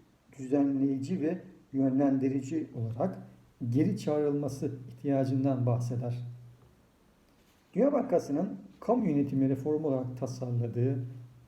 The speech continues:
politika seti, e, dört ilkeyi içermektedir. Birincisi hesap verebilirlik. Buna göre kamu görevlileri eylemlerinden sorumludur. İkinci ilke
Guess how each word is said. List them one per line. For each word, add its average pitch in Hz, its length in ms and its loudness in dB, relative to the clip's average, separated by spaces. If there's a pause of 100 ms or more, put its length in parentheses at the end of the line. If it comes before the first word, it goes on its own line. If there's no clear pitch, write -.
politika 175 680 -2 (180)
seti, - 420 -4 (560)
e, 247 60 -6 (720)
dört 208 360 0 (800)
ilkeyi 151 640 -4 (120)
içermektedir. 131 920 -4 (560)
Birincisi 165 580 0 (460)
hesap 156 420 -4
verebilirlik. 120 720 -6 (1080)
Buna 165 180 0
göre 123 380 0 (500)
kamu 170 240 2
görevlileri 123 760 2
eylemlerinden 127 920 2
sorumludur. 139 600 0 (1040)
İkinci 135 420 -2
ilke 165 420 -4